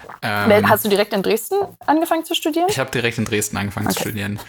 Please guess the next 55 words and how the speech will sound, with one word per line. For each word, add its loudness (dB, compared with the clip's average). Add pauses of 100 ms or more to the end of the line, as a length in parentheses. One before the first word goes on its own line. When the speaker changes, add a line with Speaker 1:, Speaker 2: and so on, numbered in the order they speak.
(300)
Speaker 1:
Und -2
ich -2
hatte 0
schon 0
im 0
ersten 0
Semester 2
überlegt, 0
ob 0
ich -4
diesen -2
Schauspielkurs -2
mitmache, -2
der -2
in -2
der -2
Bühne -2
angeboten -2
wird. -2 (340)
Ha-, 2
Speaker 2:
Mhm. 6
Speaker 1:
hab 0
ich -2
aber, 0
äh, -2
verpasst. -4 (300)
Ähm, 0
Speaker 2:
Mhm. 2 (640)
Speaker 1:
und -4
das, -2
äh, -2
ha-, -4
ein -2
halbes 0
Jahr 2
später 0
hab 2
ich -6
nicht -2
dran -2
gedacht. -2
Und -2
ein -2
Jahr 0
später 0
hab 0
ich's -4
noch 0
mal 0
probiert 0
und -2
hab's -2
wieder 0
verpasst. -4
War, -2